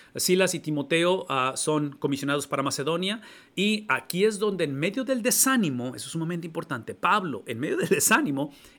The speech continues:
él va a perseverar ahí por dieciocho meses. ¿Suena esto como el ministerio pastoral?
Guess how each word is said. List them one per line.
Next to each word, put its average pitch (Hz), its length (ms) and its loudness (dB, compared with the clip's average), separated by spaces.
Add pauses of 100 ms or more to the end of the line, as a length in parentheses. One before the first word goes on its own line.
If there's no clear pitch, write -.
él 180 240 0
va 196 160 0
a 185 100 -8
perseverar 139 840 0
ahí 135 320 -4
por 123 340 -6
dieciocho 139 880 -6 (360)
meses. 113 600 -4
¿Suena 214 280 -2
esto 220 260 -4
como 180 160 -2
el 170 40 -4
ministerio 170 480 -4
pastoral? 190 460 -8